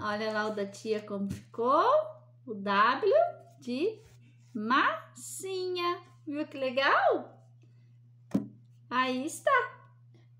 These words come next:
Então, quem tem palito de picolé, faz de palito de picolé. Quem não tem, faz de massinha. Olha lá.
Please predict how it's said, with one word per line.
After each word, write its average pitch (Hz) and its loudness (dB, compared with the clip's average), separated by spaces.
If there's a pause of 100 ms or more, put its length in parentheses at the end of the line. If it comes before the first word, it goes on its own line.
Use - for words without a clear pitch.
(760)
Então, 254 0
quem 330 2
tem 349 -2
palito 262 -2
de 220 -12
picolé, 330 2 (320)
faz 453 2
de - -10
palito 440 2
de - -20
picolé. 359 -2
Quem 403 -4
não 415 -6
tem, 440 -8
faz 453 2
de 453 -8
massinha. 440 -6 (240)
Olha 302 -2
lá. - -4